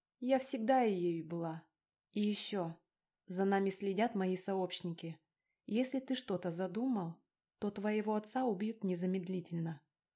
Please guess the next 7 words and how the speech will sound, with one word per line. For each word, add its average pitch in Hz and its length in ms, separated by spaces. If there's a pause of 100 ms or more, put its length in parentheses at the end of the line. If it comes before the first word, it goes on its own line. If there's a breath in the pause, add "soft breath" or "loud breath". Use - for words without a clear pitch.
(440)
Поэтому 233 640 (100)
не 233 180
советую 262 500
принимать 196 520
каких-либо 180 580
глупых 175 420
решений». 180 640